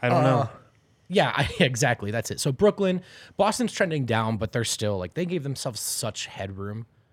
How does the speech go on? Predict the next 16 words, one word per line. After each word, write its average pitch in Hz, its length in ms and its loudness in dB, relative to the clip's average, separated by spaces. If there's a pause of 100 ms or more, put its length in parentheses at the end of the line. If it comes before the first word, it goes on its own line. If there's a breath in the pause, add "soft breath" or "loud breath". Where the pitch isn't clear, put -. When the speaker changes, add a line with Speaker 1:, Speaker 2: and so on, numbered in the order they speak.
(180)
Speaker 3:
Like, 92 160 -6
they're 120 160 2
also 113 240 -2
probably 101 480 -6
gonna 104 160 -4
get 98 220 -12
through 104 200 -8
whatever 104 300 -8
this 101 160 -8
phase 104 320 -10
is. 101 200 -8
So 85 180 -8
I 95 100 -6
would 92 100 -10
think 87 200 -14
they're 92 240 -8